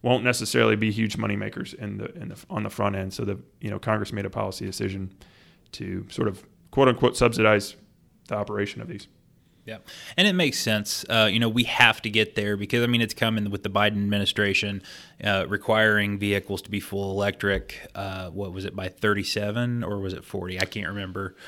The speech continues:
Speaker 1: Yeah. And, and a lot of the, not only that, but, um, a lot of the manufacturers have said, "We're going to be fully electric by twenty thirty-five." A lot of the dates are, like, twenty thirty-five, twenty forty.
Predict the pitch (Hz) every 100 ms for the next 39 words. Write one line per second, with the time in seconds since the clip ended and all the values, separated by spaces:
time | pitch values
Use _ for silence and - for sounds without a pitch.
0 | - 131 135 127 135 123 - 135 123 -
1 | 127 135 135 113 110 110 143 123 110 117
2 | 120 113 110 104 113 110 98 95 - -
3 | 117 117 117 101 107 101 98 101 95 -
4 | 98 95 - 104 95 - 104 101 104 113
5 | 110 104 104 101 98 - 98 104 104 98
6 | 113 110 101 101 98 101 95 - 95 92
7 | - 107 101 104 98 95 98 95 92 92
8 | - _ _ - 117 120 110 104 101 104
9 | 98 - 107 98 101 95 113 107 98 95
10 | - 98 - 104 95 95 95 95